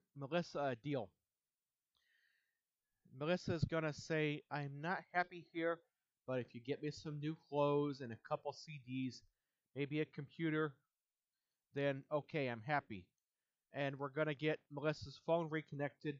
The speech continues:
We're gonna allow her to talk to people off the dusty road. We're gonna introduce some new characters here. And there's gonna be some weird effects. Of course, we saw this already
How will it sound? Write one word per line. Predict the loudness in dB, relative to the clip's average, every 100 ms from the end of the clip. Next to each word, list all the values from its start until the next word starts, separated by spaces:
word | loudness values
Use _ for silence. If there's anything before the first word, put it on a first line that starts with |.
| _ _ _ _ _
We're | -8
gonna | -2 0
allow | 2 4 4
her | 4 0 -4
to | 0
talk | -2 -2
to | -8
people | -10 -8 -2
off | 4 4 2
the | -10
dusty | -2 -2 -2 -10
road. | -4 0 0 -2
We're | -10
gonna | -8
introduce | -10 -12 -10 -8 -8
some | -10 -12
new | -12
characters | -8 -4 -4 -6 -20 -20
here. | -18 -20 _ _ _ _ _ _ _ _ _ _ _ _ _ _ _ _ _ _ -20 _ _ _ _ _ _ _ _ _ -10
And | -4
there's | 0 0
gonna | 0 0
be | 0 0
some | 0 0
weird | 2 4 2
effects. | 0 2 2 2 -6 -10 -14 _ -18 -18 _ _ _ _ _ _ _ _ _ _ _ _ _ _ _ _ _ _ _ _ _ _ _ _ _ _ _ _ _ _ _ _ _ _ _ _ _ _ _ _ _ _ -14
Of | -10
course, | 2 2 2 -2
we | -4
saw | 0 4 4
this | 4 0
already | 0 0 _ _ 0 0